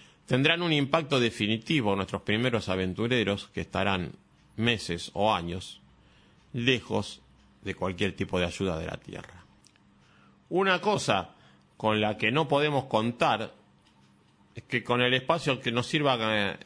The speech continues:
en el corto plazo es como un método para reducir la superpoblación de humanos en la Tierra, que en este momento se acerca a las ocho mil millones de personas.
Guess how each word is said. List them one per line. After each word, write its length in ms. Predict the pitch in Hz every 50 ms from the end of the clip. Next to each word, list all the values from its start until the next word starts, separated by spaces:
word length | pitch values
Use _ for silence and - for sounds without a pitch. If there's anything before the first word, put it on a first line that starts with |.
| - -
en 140 | - - 110
el 120 | 113 110
corto 320 | - 147 143 117 127 117 107
plazo 240 | 151 165 135 135 123
es 60 | 131
como 260 | - 127 123 127 135
un 100 | 143 156
método 540 | 170 185 160 - 156 143 143 143 143 139 - - - - - - _ - - 113 107 - - -
para 200 | 120 117 120 120
reducir 600 | 123 120 120 131 123 - - 165 170 - - -
la 160 | - 107 113 110
superpoblación 880 | - 127 107 117 110 107 - 110 110 110 113 113 - - 151 135 117
de 60 | 110
humanos 400 | 110 117 127 127 120 117 - -
en 100 | 101 95
la 140 | 98 101 -
Tierra, 460 | - 120 98 82 76 - 82 82 - - - - - - _ _ _
que 80 | - 147
en 80 | 160 190
este 180 | 180 - 160
momento 460 | 151 147 147 151 160 160 147 - 147
se 100 | - -
acerca 640 | 117 - - 131 127 123 - - 120 120 - - - - _ _ _ _ _ _ _ _ -
a 100 | - 104
las 180 | 98 95 -
ocho 260 | 107 87 - - 107 101
mil 200 | 117 120 117 107
millones 400 | 104 101 - - 107 98 98 92
de 100 | 90 85
personas. 680 | - 92 90 85 - - - - - - 87 - -